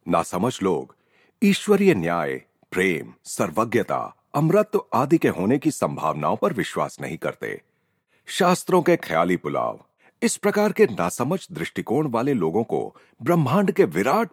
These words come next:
प्रपंच के प्रति कोई आदर श्रद्धा नहीं रहती और अपने जीवन में वे ऐसी असंगत घटनाओं का चक्र शुरू कर देते हैं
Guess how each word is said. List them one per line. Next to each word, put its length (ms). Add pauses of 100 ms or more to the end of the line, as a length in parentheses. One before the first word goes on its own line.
प्रपंच 380
के 120
प्रति 300 (160)
कोई 380
आदर 240
श्रद्धा 340
नहीं 220
रहती 420 (440)
और 140
अपने 220
जीवन 300
में 280 (280)
वे 340
ऐसी 380 (120)
असंगत 580
घटनाओं 340
का 120
चक्र 300
शुरू 260
कर 140
देते 320
हैं 260